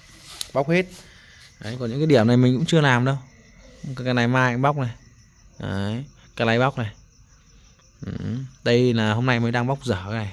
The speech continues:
Đấy, đây, nó ra cả cái gầm vai, bóc sâu rồi tí. Nói chung anh em bóc được càng sâu thì sau này, à, cái cây của các bác nó càng đẹp.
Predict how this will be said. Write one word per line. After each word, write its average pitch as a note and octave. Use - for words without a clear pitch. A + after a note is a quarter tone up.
Đấy, G#2+
đây, A#2+
nó A#2+
ra B2+
cả F#2+
cái A#2
gầm G#2
vai, G#2+
bóc A#2+
sâu C3
rồi G#2+
tí. A#2+
Nói C#3
chung E3+
anh E3
em D#3+
bóc G3
được D#3
càng B2
sâu D3
thì A#2
sau C3+
này, G#2+
à, F#2+
cái A#2
cây B2+
của G#2
các B2+
bác C#3
nó D3
càng G2+
đẹp. G2